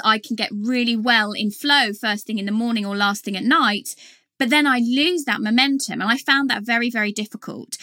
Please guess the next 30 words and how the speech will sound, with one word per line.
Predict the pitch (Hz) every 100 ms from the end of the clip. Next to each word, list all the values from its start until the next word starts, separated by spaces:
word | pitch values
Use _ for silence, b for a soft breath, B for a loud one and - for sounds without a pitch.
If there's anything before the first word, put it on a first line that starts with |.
| B
So | - 247
in | 277
the | 302
end, | 247 202
the | 196
thing | 214 262
that | 262
worked | 214 208 214
best | 208 - -
for |
me | 208 190 180 170
was | 202 196
to | - 202
block | 233 240 233 -
out | 226 202
time. | - 185 175 165 160
And | 185 190
for | - 202
future | - 285 277 - 220
books, | 180 - -
I'll | 190
be | -
doing, | 196 185 185
again, | 180 185 165 160
a | 196
cross | - 254 208 -
of | 170
both | - 196 196
of | 175
those | 180 175 175